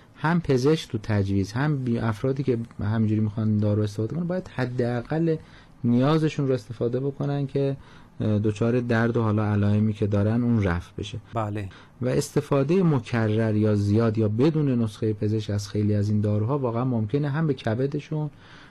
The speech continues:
Speaker 1: و هم به رودهشون آسیب برسونه.
Speaker 2: و دکتر صاحب، در مورد مشکلات گوارش و هاضمه یک باور و برداشت وجود دارن که می‌گن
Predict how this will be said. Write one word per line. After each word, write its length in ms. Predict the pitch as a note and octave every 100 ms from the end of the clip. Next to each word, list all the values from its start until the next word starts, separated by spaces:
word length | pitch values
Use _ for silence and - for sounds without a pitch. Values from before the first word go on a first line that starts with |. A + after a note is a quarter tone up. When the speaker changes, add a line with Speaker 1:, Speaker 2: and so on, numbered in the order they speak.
| -
Speaker 1:
و 80 | A#2
هم 200 | B2+ D3
به 80 | C3+
رودهشون 480 | A#2 A2 B2 C3+ C#3+
آسیب 440 | G#2 G2+ - G2+
برسونه. 420 | - G2 - - G#2 - _ _ _ - - - -
Speaker 2:
و 360 | B2 A#2+ A#2 C3
دکتر 260 | B2+ -
صاحب، 440 | G#3 C4 F#3 E3+ C3+ A#2+
در 180 | A#2+ C#3+
مورد 300 | C3+ D3 G#3+
مشکلات 540 | A3 F#3+ - E3 F#3 F#3+
گوارش 500 | C#3+ B2+ C3 E3 -
و 40 |
هاضمه 640 | - A#2+ A2+ A2+ A#2 D3+
یک 180 | C3+ D#3 C3
باور 500 | F#2+ G#2 G2 A#2+ D3+
و 160 | A#2
برداشت 520 | G2+ F#2 F2+ B2+ C#3+ B2
وجود 360 | G2 F#2+ C3+
دارن 280 | D#3 C#3+ C3
که 160 | - A#2+
می‌گن 280 | G2+ G#2